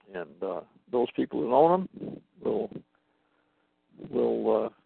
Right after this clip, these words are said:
be able to use 'em again. But for the time being, that particular firearm is, is banned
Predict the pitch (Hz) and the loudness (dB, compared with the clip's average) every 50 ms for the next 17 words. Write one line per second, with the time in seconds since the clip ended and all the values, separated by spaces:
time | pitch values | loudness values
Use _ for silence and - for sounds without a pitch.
0 | _ _ _ _ _ _ _ _ _ _ _ _ _ _ _ _ _ _ _ _ | _ _ _ _ _ _ _ _ _ _ _ _ _ _ _ _ _ _ _ _
1 | _ _ _ - - 127 120 113 135 135 156 160 175 214 226 196 165 - 110 - | _ _ _ 0 2 4 6 6 6 6 6 6 6 6 6 6 4 0 -2 -4
2 | - 85 - - _ - - - - _ _ _ _ _ _ _ _ _ _ _ | -4 -6 -6 -6 _ -20 -20 -20 -20 _ _ _ _ _ _ _ _ _ _ _
3 | _ _ _ _ _ _ _ _ _ _ _ _ _ _ _ _ _ _ _ _ | _ _ _ _ _ _ _ _ _ _ _ _ _ _ _ _ _ _ _ _
4 | _ _ _ _ _ - - 131 - - 131 120 - - 151 156 165 151 - 165 | _ _ _ _ _ 2 2 2 4 6 6 6 8 10 10 12 10 10 8 6
5 | 170 170 147 131 120 117 127 143 - - - - 143 - - 127 120 120 - 139 | 6 6 4 2 4 4 4 4 2 0 0 0 0 4 4 4 4 8 8 10
6 | 143 151 135 123 117 117 117 113 113 110 107 107 - - - - - - 120 113 | 10 10 8 8 6 6 4 4 0 0 -2 -8 -8 -10 -14 -10 -6 -4 -4 -2
7 | 110 - 131 127 123 120 120 110 110 | 4 4 6 6 6 6 4 4 0